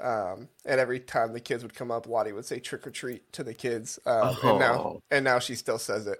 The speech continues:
Speaker 1: <laughs>
Speaker 2: That's
Speaker 1: So
Speaker 2: awesome.
Speaker 1: we're like, "Wow, <laughs> you know, I need more candy for you." Uh, sorry, but, but yeah, she would say "trick or treat," and then she would give the candy away.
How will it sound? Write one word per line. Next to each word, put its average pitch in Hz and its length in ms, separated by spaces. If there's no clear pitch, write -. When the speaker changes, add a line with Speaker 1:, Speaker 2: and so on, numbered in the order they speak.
Speaker 1:
<laughs> 1077 320
Speaker 2:
That's 117 300
Speaker 1:
So 117 100
Speaker 2:
awesome. 92 580
Speaker 1:
we're 175 140
like, 151 180
"Wow, 147 280
<laughs> - 40
you 175 160
know, 165 160
I 165 60
need 185 160
more 175 100
candy 180 360
for 127 180
you." 120 180
Uh, 131 320
sorry, 139 380
but, 123 500
but 131 240
yeah, 117 180
she 147 180
would 143 140
say 143 80
"trick 135 200
or 143 40
treat," 135 320
and 131 100
then 127 60
she 135 120
would 120 200
give 127 200
the 131 80
candy 117 380
away. 117 560